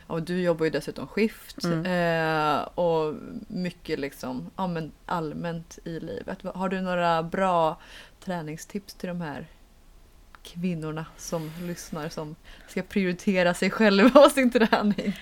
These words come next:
Speaker 2: Nej, men jag tänker att man ibland bara, som så här, att det, att man ibland bara får ta den tiden som finns.
Speaker 1: Mm.
Speaker 2: Så bara, ja, men om det var nu en halvtimme jag hade på jobbet,
Speaker 1: Mm.
Speaker 2: så bara, okej, men om det, om det i mitt löpprogram stod att jag skulle springa så här länge,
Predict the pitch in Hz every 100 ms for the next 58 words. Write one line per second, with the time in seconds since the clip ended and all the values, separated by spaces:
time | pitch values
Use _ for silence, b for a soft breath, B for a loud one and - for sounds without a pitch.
0 | B 240 240 233 - 220 214 202 214 -
1 | 208 208 226 190 190 202 185 208 196 196
2 | 170 - 190 - 196 185 - - - -
3 | 208 196 196 185 190 175 - - 180 160
4 | 170 165 180 151 147 151 147 - - -
5 | 196 202 175 208 208 - 226 233 226 226
6 | 220 226 208 208 202 190 185 - 208 190
7 | 196 175 165 170 175 160 185 160 160 185
8 | 196 190 - B B - 226 226 - 208
9 | 208 220 220 214 214 - 208 214 208 202
10 | 202 190 208 202 - 185 170 170 180 208
11 | 170 170 175 - 170 - 185 160 190 156
12 | 165 180 160